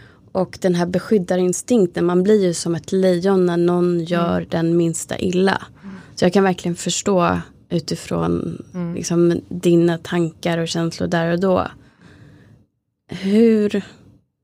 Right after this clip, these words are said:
Speaker 1: Fick du reda på att han hade tagit någonting?
Speaker 2: Han, eh, berättade det.
Speaker 1: Okej.
Speaker 2: Eh, och han mådde inte så bra.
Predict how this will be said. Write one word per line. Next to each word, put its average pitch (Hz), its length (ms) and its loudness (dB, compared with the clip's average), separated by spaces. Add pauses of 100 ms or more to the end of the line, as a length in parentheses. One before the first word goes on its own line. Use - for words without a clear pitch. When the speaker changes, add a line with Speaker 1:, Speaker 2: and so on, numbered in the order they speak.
(240)
Speaker 1:
Fick - 220 -2
du 190 80 2
reda 190 320 2
på - 160 -6
att - 160 -8
han - 140 -4
hade 180 220 -4
tagit 208 420 -8
någonting? 202 340 -6 (680)
Speaker 2:
Han, 226 380 6
eh, 220 100 4
berättade 214 580 2
det. - 200 -2 (520)
Speaker 1:
Okej. - 460 -10
Speaker 2:
Eh, 165 640 -2 (380)
och - 80 -10
han 196 100 4
mådde 196 240 4
inte 180 160 -2
så 180 100 -6
bra. 175 340 0